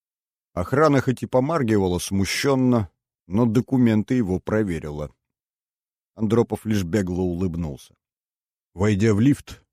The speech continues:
он признался себе, что боится предстоящего разговора. Брежнев набирал силу,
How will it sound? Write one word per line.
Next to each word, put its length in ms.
он 140
признался 560
себе, 260
что 180
боится 540
предстоящего 960
разговора. 640
Брежнев 540
набирал 420
силу, 560